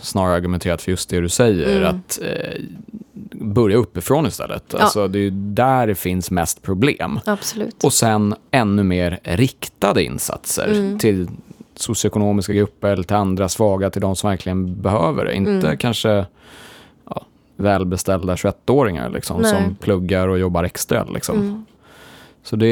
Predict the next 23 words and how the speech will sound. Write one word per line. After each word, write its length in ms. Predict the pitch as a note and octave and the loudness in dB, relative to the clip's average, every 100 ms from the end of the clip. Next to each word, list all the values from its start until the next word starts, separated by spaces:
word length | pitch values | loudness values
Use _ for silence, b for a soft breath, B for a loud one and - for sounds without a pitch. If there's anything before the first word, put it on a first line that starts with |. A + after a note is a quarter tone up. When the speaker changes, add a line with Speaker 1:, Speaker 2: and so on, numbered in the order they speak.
| A#2 | 6
Speaker 1:
är, 260 | A2+ G#2 - | 4 0 0
ja, 300 | B2 C3+ D3 | 2 4 2
nej, 140 | D3+ D3 | 2 2
men 40 | |
jag 120 | D3+ | 2
tycker 200 | D3 D#3 | 0 -2
det 80 | D3 | 0
är, 800 | D3 C#3+ C#3+ C#3+ C#3+ E2+ E2+ E2 | 2 2 2 2 0 0 0 -2
det 140 | E2+ C3+ | 0 0
är 20 | |
intressant, 500 | C3 C3 D3 C3 F#2+ | 0 0 2 2 0
och 60 | |
det 80 | A2+ | 0
visar 320 | A#2+ A#2 - | 2 0 2
ju 560 | A#2 A2 G#2+ C2+ C2 C2+ - | 2 4 2 -2 -2 -4 -4
lite 460 | C2 C#2 A2 - A#2 | -4 0 -2 0 0
hur 60 | |
såna 140 | G#2+ G#2 | 0 0
här 60 | |
subventioner 540 | F#2+ G2+ F#2+ F#2 G2+ F#2+ | -2 -2 -2 0 0 0
kan 160 | - | -2
fungera. 460 | F#2+ A2+ B2+ G#2 F#2 | -4 -2 0 0 2
Men, 220 | G2 G#2+ | 4 2